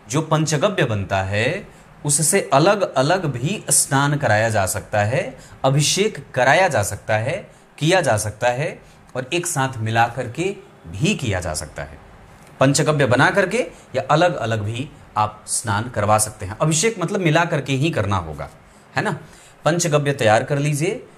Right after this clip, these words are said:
उसके साथ आप चरणामृत तैयार कर लीजिए और तब शिवलिंग पे आवश्यक रूप से उनका अभिषेक करना चाहिए।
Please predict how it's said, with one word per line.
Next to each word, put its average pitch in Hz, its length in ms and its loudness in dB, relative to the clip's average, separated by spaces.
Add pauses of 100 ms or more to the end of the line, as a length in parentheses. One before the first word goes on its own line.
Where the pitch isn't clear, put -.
(160)
उसके 160 220 0
साथ 170 280 0
आप 175 140 -4
चरणामृत 120 580 2
तैयार 156 260 4
कर 160 120 -4
लीजिए 165 440 -2 (240)
और 127 240 -8
तब 208 120 0
शिवलिंग 127 440 -2
पे 135 260 -6 (340)
आवश्यक 131 440 0
रूप 120 100 -6
से 85 220 -10 (280)
उनका 113 240 -4
अभिषेक 110 480 -4
करना 82 320 -6
चाहिए। 73 300 -12